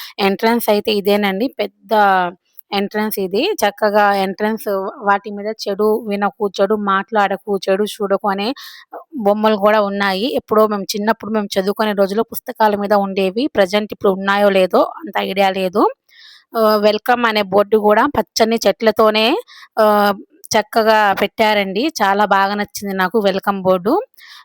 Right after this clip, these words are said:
ఇంకా ఎంట్రన్స్ అయితే చాలా హెవీగా, చాలా బాగుంది. ఇంకా లోపలికి వెళ్ళి చూద్దాము. ఇక్కడ గేట్లు, డోర్స్ కూడా చూడండి,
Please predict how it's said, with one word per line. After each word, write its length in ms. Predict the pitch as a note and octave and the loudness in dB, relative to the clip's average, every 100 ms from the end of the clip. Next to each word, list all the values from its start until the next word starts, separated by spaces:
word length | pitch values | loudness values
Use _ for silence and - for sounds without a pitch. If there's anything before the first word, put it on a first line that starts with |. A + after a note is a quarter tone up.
| - | -8
ఇంకా 320 | G#3+ G3 G#3 | -4 0 0
ఎంట్రన్స్ 600 | A3 G3+ G3 A#3 A#3 - | 0 -2 0 0 0 0
అయితే 260 | G#3 G3 C#4 | 0 0 -2
చాలా 640 | - G3+ G#3 G#3 G3+ G3+ D4+ - | 0 2 4 4 2 0 -6 -10
హెవీగా, 460 | A3 G#3 A#3 A3 B3 A#3 | -6 -2 0 0 0 2
చాలా 200 | G3 G3+ | 2 2
బాగుంది. 640 | G3 F#3+ F#3+ G3+ F#3+ A3+ G4+ _ _ - - | 2 2 2 -2 -4 -2 -4 _ _ -12 -6
ఇంకా 260 | G#3 G#3+ | 0 2
లోపలికి 400 | G3+ G3 B3 A3+ | 4 4 2 2
వెళ్ళి 220 | G3+ G#3+ A3 | 2 2 0
చూద్దాము. 580 | G3+ F#3 G3+ F#3+ G#3 G4 - - - | 0 2 2 2 2 0 -2 -12 -8
ఇక్కడ 260 | G#3+ - A3 G#3+ G#3 F#3 | -4 -2 2 2 0 2
గేట్లు, 760 | A3 A3+ - B3+ B3+ A3+ G#3+ G3+ F#3 | 4 2 2 4 6 6 4 2 2
డోర్స్ 320 | G#3+ A#3 - | 2 2 0
కూడా 260 | A#3 A3+ A3+ | 2 4 4
చూడండి, 640 | - G#3+ G#3 G3+ G3 B3 | 2 2 2 0 0 0